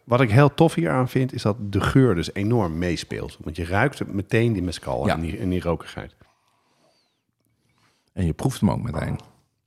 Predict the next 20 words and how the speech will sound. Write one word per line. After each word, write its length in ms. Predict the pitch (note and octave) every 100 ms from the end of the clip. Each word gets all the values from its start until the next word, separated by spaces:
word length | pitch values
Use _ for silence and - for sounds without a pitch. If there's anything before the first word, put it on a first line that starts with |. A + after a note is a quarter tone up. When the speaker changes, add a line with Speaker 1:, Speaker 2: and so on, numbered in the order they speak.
| _
Speaker 1:
Ja, 320 | - A#2 A2
maar 300 | C#3+ G3 G3 - - - - - _ _ _ _ _ _ _ _ _ -
ook 220 | C3+ D#3+
lekker, 280 | F#2+ - -
zeg. 180 | C#3 - - -
Speaker 2:
Ja, 260 | G2 G#2 - _ -
erg 300 | C3+ D3 C3
lekker. 300 | C3+ C3 - _ _ -
Hij 200 | G#2 -
is 140 | -
vrij 260 | - A#2 G#2
ruig, 440 | G2 G#2+ E2+ -
deze. 380 | - - F#2 B2
Speaker 1:
Ja, 220 | B2+ C3
je 140 | C3
kan 160 | B2+ C3
hier, 300 | C3+ C#3+ C#3 -
hier 180 | B2
moet 160 | B2 A#2
je, 320 | G#2 A2 C3